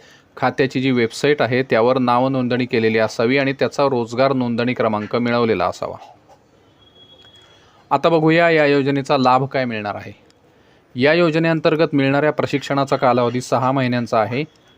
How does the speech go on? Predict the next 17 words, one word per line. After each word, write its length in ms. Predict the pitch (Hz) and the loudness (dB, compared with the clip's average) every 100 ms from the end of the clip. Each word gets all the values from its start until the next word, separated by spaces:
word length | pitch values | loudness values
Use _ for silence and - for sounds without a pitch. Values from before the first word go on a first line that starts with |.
| _ _ _ _ | _ _ _ _
या 140 | 127 165 | 0 2
कालावधी 460 | 165 147 147 143 | 4 4 2 2
दरम्यान 340 | 139 135 139 147 | 2 2 -2 -4
उमेदवारांना 600 | 139 135 135 131 127 135 | -2 0 2 2 2 -2
स्टायपेंड 580 | - 143 120 117 139 127 | -2 -2 -2 0 -4 -2
किंवा 200 | 131 143 | -2 -2
विद्यावेतन 680 | 127 110 113 131 127 135 123 | -2 -4 -2 0 -2 -4 -4
देण्यात 240 | 113 110 107 | -4 -4 -6
येणार 220 | 98 95 | -8 -8
आहे. 160 | 92 90 _ _ _ _ _ _ - | -10 -14 _ _ _ _ _ _ -2
हे 60 | |
प्रशिक्षण 480 | 160 170 165 - 165 | 0 -2 -2 -4 -6
पूर्ण 300 | 156 156 175 | -2 -2 0
झाल्यावर 360 | 147 127 123 131 | 0 0 0 0
त्याचं 300 | 127 113 143 | -2 -2 -4
सर्टिफिकेटसुद्धा 1000 | - 131 123 139 143 135 127 120 117 123 | -2 -4 -2 -6 -6 -6 -6 -6 -4 -2
त्यांना 320 | 117 110 | -2 -4